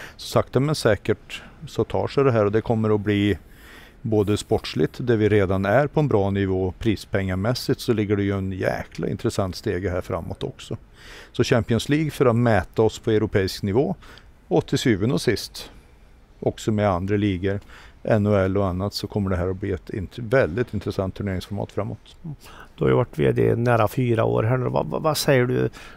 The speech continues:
Speaker 2: om den sportsliga Färjestads A-lag här i S H L?
Speaker 1: Ja.
Speaker 2: Det har ju ändå varit, eh, fyra kvartsfinalförluster.
Speaker 1: Det har varit fyra kvartsfinalförluster, och det finns ju inget nedslag. Jag ska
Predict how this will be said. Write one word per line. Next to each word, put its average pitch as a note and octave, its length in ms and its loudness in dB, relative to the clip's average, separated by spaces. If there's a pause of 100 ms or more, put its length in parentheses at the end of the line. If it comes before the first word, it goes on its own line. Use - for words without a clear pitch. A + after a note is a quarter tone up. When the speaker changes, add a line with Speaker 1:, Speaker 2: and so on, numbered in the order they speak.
(160)
Speaker 2:
om D3 80 -4
den B2+ 120 4
sportsliga A#2+ 760 0
Färjestads B2+ 600 -2
A-lag A#2+ 340 -2
här B2 160 2 (320)
i C3+ 260 0
S - 260 0
H C3+ 140 6
L? D3 300 4 (300)
Speaker 1:
Ja. G#2+ 360 -2 (100)
Speaker 2:
Det C#3 80 2
har C3 40 6
ju C3 60 6
ändå C#3 300 4
varit, B2 360 -2
eh, C3 520 2
fyra C3+ 360 2
kvartsfinalförluster. - 880 -4 (720)
Speaker 1:
Det A#2+ 60 2
har A#2 80 8
varit C#3+ 140 2
fyra G#2+ 320 6
kvartsfinalförluster, G#2 1120 4
och G#2+ 160 6
det A2+ 300 6
finns A#2 300 -4
ju A#2+ 60 -2
inget G#2 200 -2
nedslag. G#2 420 0
Jag G#2+ 80 -2
ska A#2 160 -6